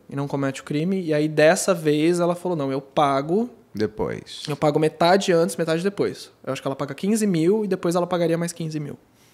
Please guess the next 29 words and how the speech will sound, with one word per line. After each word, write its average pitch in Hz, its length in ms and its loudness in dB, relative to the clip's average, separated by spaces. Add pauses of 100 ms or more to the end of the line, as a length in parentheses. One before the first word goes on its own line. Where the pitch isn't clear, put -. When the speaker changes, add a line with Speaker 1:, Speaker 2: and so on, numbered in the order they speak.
(400)
Speaker 2:
E 117 60 -6
não 117 120 -2
pagou 123 240 0
esses 104 220 -4
outros 110 180 -4
quinze 107 240 -4
mil? 78 280 -4
Speaker 1:
Não. 73 200 -10 (300)
Speaker 2:
Tava 117 180 0
esperando 120 380 2
o 113 60 2
quê? 90 220 -2 (140)
Saiu. 95 460 -10 (800)
Speaker 1:
<coughs> 110 600 0
Tava 143 200 -2
esperando, 160 1200 2 (120)
ah, 57 580 -10
Speaker 2:
A - 80 -4
garantia 107 400 2
que - 80 0
ela 110 80 4
não 110 80 4
ia 104 40 2
ser 110 140 2
presa. 69 540 -4
E 98 60 -4
sim - 140 -2
Speaker 1:
Ah. - 80 2
Speaker 2:
você. 104 340 2